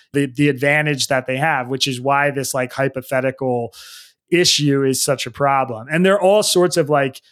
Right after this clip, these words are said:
you know, material facts that the court had to try to suss out. And in every turn in the case where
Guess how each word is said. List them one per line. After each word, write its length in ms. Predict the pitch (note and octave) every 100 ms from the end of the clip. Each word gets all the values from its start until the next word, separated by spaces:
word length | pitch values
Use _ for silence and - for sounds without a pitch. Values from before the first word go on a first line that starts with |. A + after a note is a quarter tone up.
| _
you 80 | D3+
know, 140 | D3
material 500 | C#3 C#3+ F3 E3 D#3
facts 380 | C#3+ D3+ D3 -
that 100 | D3+
the 80 | C3+
court 260 | - D3
had 200 | C#3 C#3+
to 80 | C#3
try 200 | C#3 C#3+
to 120 | C3
suss 320 | B2+ C#3 C3 G3
out. 300 | F#3+ F3 E3+ - _ -
And 300 | E3 D#3 D#3 _ _ -
in 180 | F3 F#3+
every 320 | G3+ G3 G3
turn 340 | D3+ F3+ F#3 F3
in 80 |
the 100 | D#3+
case 640 | D3 F#3+ F#3 D#3+ D3+ - -
where 720 | - D3+ D3 C#3+ C#3+ C#3 C3+